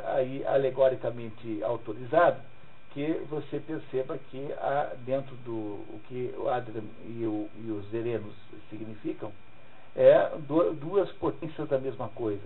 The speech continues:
quer dizer, a mesma alma nacional, eh, alemã pode ter a potência da vida e a potência da morte. A potência da vida simbolizada pelo Zeitblom e a potência da morte representando,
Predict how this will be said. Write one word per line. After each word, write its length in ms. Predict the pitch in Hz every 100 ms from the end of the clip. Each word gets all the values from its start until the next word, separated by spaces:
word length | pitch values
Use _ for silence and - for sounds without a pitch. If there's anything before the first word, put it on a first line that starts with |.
| -
quer 100 | - -
dizer, 140 | - 123
a 60 |
mesma 380 | 113 165 160 156
alma 520 | 120 123 123 131 131 -
nacional, 680 | 120 107 110 98 113 120 - - - - - - -
eh, 160 | - 113
alemã 460 | 113 104 104 123 - - -
pode 280 | 139 139 131
ter 180 | - 127
a 80 | 127
potência 560 | 123 113 104 107 - -
da 160 | 110
vida 460 | 110 113 165 - -
e 60 | 202
a 60 |
potência 440 | - 208 135 131 147
da 140 | 165
morte. 260 | 139 107 92 - - - - - - - - - - -
A 100 | 131
potência 420 | 117 131 123 120
da 120 | 110
vida 260 | 113 110 107
simbolizada 580 | 120 113 107 101 107 104
pelo 260 | - 107 107 -
Zeitblom 440 | 117 120 135 160 175 - - - - -
e 80 | -
a 60 | 131
potência 480 | 160 151 113 123 135
da 100 | 131
morte 320 | 107 107 -
representando, 600 | 120 117 131 120 110